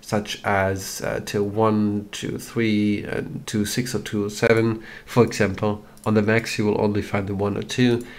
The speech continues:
This is due to the reason on, on, of how many of these specific board versions have actually been sold and how many people are actually using them. For example, if you use a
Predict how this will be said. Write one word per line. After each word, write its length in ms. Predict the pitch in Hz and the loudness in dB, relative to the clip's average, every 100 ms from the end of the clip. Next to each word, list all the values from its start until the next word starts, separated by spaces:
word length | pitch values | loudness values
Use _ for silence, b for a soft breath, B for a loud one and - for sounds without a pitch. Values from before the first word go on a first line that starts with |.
| B B | B B
This 320 | 107 127 131 | 0 2 2
is 220 | 139 131 | 0 -2
due 240 | - 127 120 | -4 0 0
to 160 | - | -2
the 120 | - | -4
reason 380 | 104 110 110 110 | -4 -4 -6 -4
on, 280 | 113 104 - | 0 -2 -2
on, 380 | - 110 107 131 - - - - - - | -4 -2 -2 -6 -12 -18 -20 -20 -14 0
of 200 | 107 - | 0 0
how 360 | - 110 110 | 0 6 6
many 340 | 113 110 107 107 | 6 4 2 0
of 240 | 110 107 | -2 -2
these 400 | 107 107 104 - | 0 2 0 -8
specific 680 | - - 113 147 135 123 - | -10 -6 -4 -2 -2 -2 -4
board 240 | 107 107 104 | 0 0 2
versions 500 | 104 101 110 104 - B B | 0 0 -4 -4 -8 B B
have 180 | 113 - | -4 -2
actually 420 | - 107 - 104 | -4 -2 0 0
been 240 | 101 98 101 | 0 -2 -2
sold 460 | - 104 101 104 | -2 2 4 4
and 100 | 104 | 2
how 140 | 98 101 | 0 0
many 180 | 101 | -2
people 260 | 101 - 104 | -4 -4 -2
are 60 | - | -4
actually 300 | - 107 98 | -4 -2 0
using 380 | 107 101 101 | 0 0 -2
them. 220 | 98 101 - B B | -2 -6 -8 B B
For 100 | - | 2
example, 440 | 110 - 117 117 - | 4 6 4 4 4
if 340 | 131 131 127 | 6 6 6
you 60 | 117 | 4
use 680 | 113 110 123 117 110 110 - | 2 6 8 8 4 0 -2
a 420 | - 55 57 104 | -2 0 0 -2